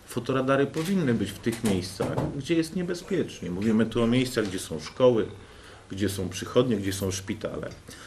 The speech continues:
Natomiast w naszym projekcie ustawy, który w przyszłym tygodniu składamy, jasno zaznaczamy, że wszystkie środki, które płyną, e, z karania kierowców za nadmierną prędkość,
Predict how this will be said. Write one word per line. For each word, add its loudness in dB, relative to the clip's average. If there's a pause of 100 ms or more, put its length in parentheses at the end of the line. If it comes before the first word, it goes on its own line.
(200)
Natomiast 0 (260)
w -16
naszym 0
projekcie 2
ustawy, 2
który -6
w -10
przyszłym -8
tygodniu -4
składamy, -6 (480)
jasno 6
zaznaczamy, 0 (300)
że 4
wszystkie 0
środki, 0 (880)
które 10
płyną, 6 (320)
e, 0
z -6
karania 4
kierowców 0
za 2
nadmierną -2
prędkość, -6